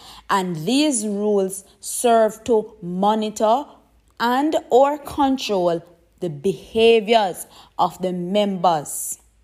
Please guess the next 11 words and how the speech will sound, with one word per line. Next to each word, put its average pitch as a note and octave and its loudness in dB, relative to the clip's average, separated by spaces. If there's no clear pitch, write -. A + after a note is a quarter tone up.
Following A#3+ 2
me, B3+ 0
everybody? C4+ 0
And G3+ -2
informal D#4+ 0
groups, F3+ -8
they F3+ -4
have E3 -4
what E3 -6
we F#3+ -6
call F3 -4